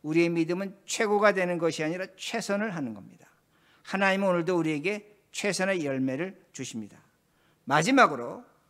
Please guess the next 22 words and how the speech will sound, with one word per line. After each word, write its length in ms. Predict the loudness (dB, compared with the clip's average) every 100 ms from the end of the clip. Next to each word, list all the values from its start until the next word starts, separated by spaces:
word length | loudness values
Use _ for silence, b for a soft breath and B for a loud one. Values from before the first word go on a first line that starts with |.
| _ _ _
우리가 440 | -4 0 0 0 -2
안식하려면 1040 | -2 -2 -6 -8 -8 -8 -8 -8 -10 -14 _ _ _ _ _ -8
우리가 340 | -2 2 0
큰 320 | -2 -2 0
죄를 280 | 0 0 -2
짓습니다. 500 | -6 -16 -18 -20 _ _ _ _ _ -12
하나님을 340 | -6 -4 -2
배신할 420 | 0 0 0 -4
수 120 | -6
있습니다. 380 | -12 -14 -18 -20 _ _ _ _ _ _ _
그러나 440 | -4 2 4 6 4
우리의 520 | 2 0 4 6 4
죄악보다 800 | 2 2 2 2 -4 -2 -4 -6
하나님의 840 | -16 -8 0 6 6 6 4 0
은혜가 300 | -2 0 0 -2 -4 -20 0
훨씬 400 | 2 2 0 -2
더 220 | -4 -6
큽니다. 480 | -8 -6 -6 -8 -20 _ _ _ _ _ _ _ b b b -2
그러기에 340 | 6 6 8
하나님께 520 | 6 4 4 4 4 2
돌아갈 500 | 6 8 10 8 6
때에 500 | -2 0 -2 -4